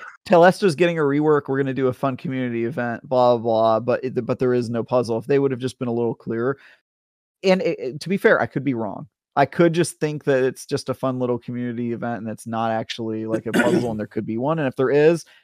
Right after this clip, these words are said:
I'll be super happy to be like, "Okay, awesome. I was wrong. They definitely should have hyped it up." But right now it seems like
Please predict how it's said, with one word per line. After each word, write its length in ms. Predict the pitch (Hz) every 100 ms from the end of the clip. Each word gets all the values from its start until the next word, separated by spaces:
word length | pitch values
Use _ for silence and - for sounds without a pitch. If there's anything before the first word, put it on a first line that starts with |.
| _ -
I'll 100 | 127
be 140 | 127
super 380 | - 143 139 131
happy 360 | 123 127 139
to 160 | 123 120
be 100 | 113
like, 220 | 120 120 -
"Okay, 240 | 180 170
awesome. 400 | 139 - 151 143
I 100 | 135
was 140 | 131
wrong. 400 | 131 123 123 123
They 260 | 120 123 117
definitely 460 | - 139 131 127 117
should 160 | 123
have 100 | 117
hyped 240 | 113 113 113
it 60 |
up." 180 | 113 -
But 120 | 123
right 180 | 131 135
now 220 | 139 147
it 120 | 131 -
seems 320 | 120 120 123
like 280 | 113 107